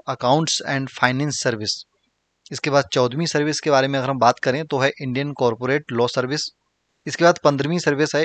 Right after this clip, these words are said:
इंडियन इन्फॉर्मेशन सर्विस, सोलहवीं सर्विस है इंडियन ट्रेड सर्विस और सत्रहवीं सर्विस है दिल्ली and अंडमान निकोबार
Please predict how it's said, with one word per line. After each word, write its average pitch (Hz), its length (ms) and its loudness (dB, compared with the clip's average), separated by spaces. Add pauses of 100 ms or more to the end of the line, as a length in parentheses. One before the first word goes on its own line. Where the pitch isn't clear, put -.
इंडियन 143 340 -2
इन्फॉर्मेशन 127 540 -2
सर्विस, 147 380 -2 (520)
सोलहवीं 147 420 2
सर्विस 156 380 0
है 160 260 4
इंडियन 143 340 -2
ट्रेड 127 280 0
सर्विस 156 420 0 (480)
और 143 80 2
सत्रहवीं 156 380 0
सर्विस 139 400 2
है 165 200 -2
दिल्ली 127 360 0
and 143 220 0
अंडमान 123 440 -2
निकोबार 120 500 4